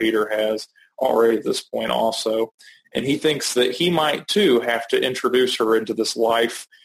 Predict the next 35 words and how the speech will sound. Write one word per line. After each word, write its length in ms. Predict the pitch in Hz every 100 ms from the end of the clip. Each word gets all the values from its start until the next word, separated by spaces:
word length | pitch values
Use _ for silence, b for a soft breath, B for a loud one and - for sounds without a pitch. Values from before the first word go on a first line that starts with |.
| b -
which 200 | 120 123
is 120 | 107
ruled 460 | 110 139 139 123
by 240 | 117 110 110
melancholy. 880 | 117 127 117 110 117 117 123 123
And 180 | - 90
so 180 | 135 117
these 280 | 123 160 -
two 240 | 170 156
things 720 | - - 139 113 110 113 -
lead 300 | 123 127 151
him 440 | 127 120 110 113 113 b b b
to 60 | 120
think 260 | - 139 127
it 100 | -
would 100 | 117
be 100 | 117
much 360 | 139 - -
better 260 | 135 156 131
for 260 | - 110 - -
her 380 | 170 - - - - _ _ -
if 160 | 120
he 80 | 127
would 180 | 113 110
break 340 | 113 120 120
off 300 | 113 123 - -
the 140 | 117
engagement. 640 | - - - 76 - - -
Of 460 | _ _ _ _
course, 240 | - 135 -
he 100 | 120
thinks 300 | 139 123 -
the 120 | 117
only 320 | 131 143 127
way 520 | 113 117 123 120 110